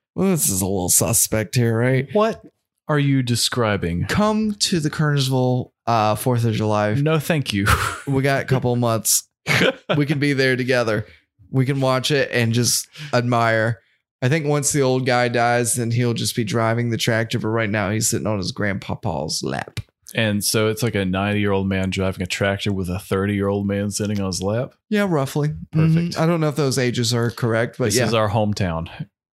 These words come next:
Speaker 2: that we're, <laughs> that
Speaker 1: I
Speaker 2: we're
Speaker 1: was
Speaker 2: talking
Speaker 1: bo-,
Speaker 2: about.
Speaker 1: it's a little
Speaker 2: Nothing says,
Speaker 1: incestuous.
Speaker 2: nothing says America like
Speaker 1: A little gay time with Grandpa.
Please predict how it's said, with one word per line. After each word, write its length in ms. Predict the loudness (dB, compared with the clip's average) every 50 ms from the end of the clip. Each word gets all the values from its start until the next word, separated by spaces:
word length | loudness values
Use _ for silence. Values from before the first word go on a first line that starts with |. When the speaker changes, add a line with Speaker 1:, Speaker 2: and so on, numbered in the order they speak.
| _ _ -10
Speaker 2:
that 100 | -8 -6
we're, 140 | -6 -8 -8 _
<laughs> 80 | _ 0
that 800 | 0 2 2 0 0 0 0 0 -2 -2 -4 -2 -2 -2 0 2
Speaker 1:
I 100 | 2 0
Speaker 2:
we're 60 | 0
Speaker 1:
was 300 | 0 0 0 0 -2 -2
Speaker 2:
talking 140 | -2 -2 -2
Speaker 1:
bo-, 40 | -2
Speaker 2:
about. 300 | -2 -4 -4 -4 -6 -8 -4 0
Speaker 1:
it's 300 | 0 0 0 0 -2 0
a 60 | 0
little 200 | 2 2 2 2
Speaker 2:
Nothing 240 | 2 0 0 -2 0
says, 320 | 0 2 2 2 2 2
Speaker 1:
incestuous. 480 | 2 0 0 0 0 0 -2 0 0 0
Speaker 2:
nothing 280 | 0 2 0 0 0
says 280 | 2 2 2 2 2 0
America 520 | 0 0 2 2 2 2 2 0 0 0 2 2 0
like 540 | 0 0 -2 -2 -2 -4 -8 -12 -14 -16 -18 _ _ _ _ _ _ _ _ _ _ -6
Speaker 1:
A 60 | -4
little 240 | -2 0 0 0 0
gay 240 | 0 2 2 0 0
time 300 | 0 0 0 2 2 0
with 120 | 0 0
Grandpa. 520 | 0 0 0 -2 -2 0 -2 0 0 0